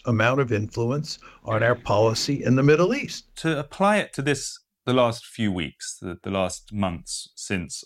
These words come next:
Speaker 2: October the seventh, can you not make the case that actually the U S has been a restraining influence on Israel? They, they call it the bear hug, where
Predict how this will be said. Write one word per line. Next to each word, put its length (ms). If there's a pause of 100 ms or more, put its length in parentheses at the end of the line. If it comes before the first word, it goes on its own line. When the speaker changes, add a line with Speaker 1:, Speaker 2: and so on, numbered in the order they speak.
Speaker 2:
October 400
the 80
seventh, 460 (160)
can 120
you 80
not 140
make 160
the 80
case 300
that 160
actually 340
the 240
U 60
S 160
has 100
been 160
a 60
restraining 760 (200)
influence 680
on 140
Israel? 500
They, 180
they 160
call 180
it 80
the 60
bear 300
hug, 320 (100)
where 280